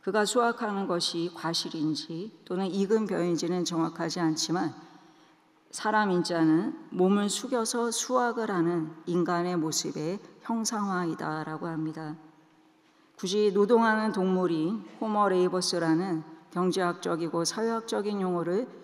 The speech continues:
가져올 필요도 없을 것입니다. 인간이 노동을 통해서 생계를 유지하고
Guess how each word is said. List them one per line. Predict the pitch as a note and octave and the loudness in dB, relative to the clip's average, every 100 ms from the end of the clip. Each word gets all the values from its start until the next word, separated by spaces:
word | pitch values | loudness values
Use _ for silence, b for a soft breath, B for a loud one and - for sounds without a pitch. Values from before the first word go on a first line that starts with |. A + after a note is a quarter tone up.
| B B | B B
가져올 | - E3 F3 F3 | -8 -4 -2 -2
필요도 | F3 - E3+ E3+ E3+ G3+ - | -2 -4 -4 -2 -4 -4 -8
없을 | D#3+ - E3+ | -8 -8 -6
것입니다. | E3 - D#3+ D#3 D#3+ D3+ E3 - - _ _ _ _ _ _ _ _ _ _ _ _ _ - | -6 -4 -2 -2 -2 -8 -10 -18 -20 _ _ _ _ _ _ _ _ _ _ _ _ _ -2
인간이 | G3+ A3 A3 A3+ | 4 6 6 6
노동을 | G#3 G3+ A3 A3 | 6 6 4 2
통해서 | G#3+ G#3+ G3+ G3 G3 | 0 -2 0 0 2
생계를 | G3 B3 A#3 G#3+ G3+ | 2 -2 0 2 2
유지하고 | F#3 E3 F3 D#3+ D3+ F#3 B3+ | 2 0 -2 -4 -4 -4 -6